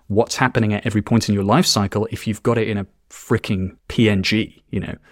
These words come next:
like, you actually understand the visual output of what your effects are doing and, and all of that orchestration.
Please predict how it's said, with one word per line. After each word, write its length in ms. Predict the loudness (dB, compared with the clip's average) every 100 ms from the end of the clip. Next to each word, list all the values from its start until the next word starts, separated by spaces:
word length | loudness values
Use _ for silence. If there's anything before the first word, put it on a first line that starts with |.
| _ -6
like, 240 | -6 -2
you 120 | 0
actually 320 | 0 -2 -4 -2
understand 560 | 0 0 0 -2 -2
the 60 | -4
visual 340 | -2 -2 -2
output 540 | -2 -6 -8 -8 -6 -6
of 180 | -8 -6
what 220 | -6 -4
your 200 | -6 -8
effects 540 | -10 -6 -6 -6 -6
are 40 | -2
doing 340 | 4 4 4
and, 160 | -2 -6
and 120 | -6
all 120 | -4 -4
of 60 |
that 100 | -6
orchestration. 720 | -10 -10 -10 -8 -6 -6 -8